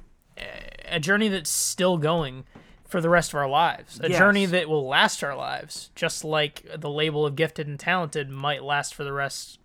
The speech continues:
Speaker 1: of, uh, of, of, of Sir Tyler's life.
Speaker 2: <laughs> Yes.
Speaker 1: Um,
Speaker 2: King Tyler, as he's called by his
Speaker 1: at
Speaker 2: mother
Speaker 1: Walmart,
Speaker 2: at home.
Speaker 1: at Walmart.
Speaker 2: Yes.
Speaker 1: Yeah.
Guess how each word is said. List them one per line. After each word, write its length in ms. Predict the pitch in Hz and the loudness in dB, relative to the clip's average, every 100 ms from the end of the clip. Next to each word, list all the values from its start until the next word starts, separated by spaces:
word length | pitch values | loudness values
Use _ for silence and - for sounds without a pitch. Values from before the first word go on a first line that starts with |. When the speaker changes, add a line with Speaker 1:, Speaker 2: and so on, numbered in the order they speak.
| - - | -20 -10
Speaker 1:
of, 380 | 165 139 147 _ _ _ _ _ _ _ | -8 -6 -10 _ _ _ _ _ _ _
uh, 260 | 170 143 139 | 0 2 2
of, 440 | - 147 - 147 143 | 0 -4 -2 -6 -6
of, 40 | - | -8
of 420 | 156 143 139 - | -6 -6 -6 -12
Sir 240 | 165 165 147 | -6 -4 -4
Tyler's 520 | - 170 170 143 - | 2 2 2 -4 -12
life. 260 | 147 151 | -10 -4
Speaker 2:
<laughs> 40 | - | 4
Yes. 460 | 208 151 - - - - - | 6 6 0 -12 -14 -14 -6
Speaker 1:
Um, 440 | 143 139 135 131 _ _ - _ _ _ - _ _ - | -2 -2 -4 -10 _ _ -20 _ _ _ -20 _ _ -4
Speaker 2:
King 260 | 208 208 | 0 0
Tyler, 420 | 175 139 139 135 123 | 0 -2 0 -2 -4
as 280 | 127 123 | -6 -10
he's 280 | 135 135 131 - | -8 -8 -8 -10
called 420 | - 151 143 139 143 | -2 0 0 -6 -4
by 160 | 143 | -2
his 80 | 139 | 4
Speaker 1:
at 120 | 160 | 6
Speaker 2:
mother 180 | 147 147 139 | 6 6 4
Speaker 1:
Walmart, 20 | |
Speaker 2:
at 100 | 131 | 4
home. 260 | 147 131 147 | 2 2 0
Speaker 1:
at 100 | 135 | 0
Walmart. 240 | 135 147 | 0 0
Speaker 2:
Yes. 380 | 180 156 - - - 143 | 0 -2 -6 -16 -16 -16
Speaker 1:
Yeah. 160 | 139 | -16